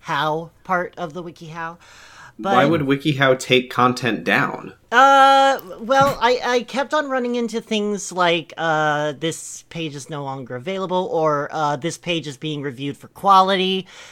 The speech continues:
Speaker 2: But
Speaker 1: So
Speaker 2: surely all of these are timeless, timeless both
Speaker 1: <laughs>
Speaker 2: instructions and things to need instructions for.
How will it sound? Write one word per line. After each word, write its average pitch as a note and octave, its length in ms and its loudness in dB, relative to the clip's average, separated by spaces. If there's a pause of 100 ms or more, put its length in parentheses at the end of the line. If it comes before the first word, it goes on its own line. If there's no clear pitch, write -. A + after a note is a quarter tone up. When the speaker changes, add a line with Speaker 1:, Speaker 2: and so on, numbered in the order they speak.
(180)
Speaker 2:
But E3+ 120 2
Speaker 1:
So A3 100 2
Speaker 2:
surely F#3+ 300 8
all C#3+ 200 6
of D3 100 -4
these B2+ 220 2
are A2 140 -2
timeless, C3 1000 2 (120)
timeless C#3 500 4
both B2 400 4
Speaker 1:
<laughs> F4+ 80 -2
Speaker 2:
instructions A2 800 0
and A2 360 0
things B2+ 520 4
to A#2+ 120 0
need A2 260 0
instructions G#2 640 0
for. - 380 -10